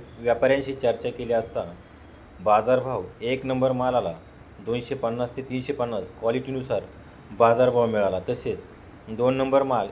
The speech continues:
एकशे पन्नास ते दोनशे पन्नासपर्यंत क्वालिटीनुसार बाजारभाव मिळाला.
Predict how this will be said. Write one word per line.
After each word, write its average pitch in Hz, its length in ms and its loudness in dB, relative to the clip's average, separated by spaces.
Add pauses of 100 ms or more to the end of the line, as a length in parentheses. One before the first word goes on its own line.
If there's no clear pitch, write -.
एकशे 123 280 -6
पन्नास 131 440 -2
ते 123 60 -6
दोनशे 123 300 -4
पन्नासपर्यंत 123 760 -2 (480)
क्वालिटीनुसार 131 640 2 (240)
बाजारभाव 113 400 2
मिळाला. 98 320 -4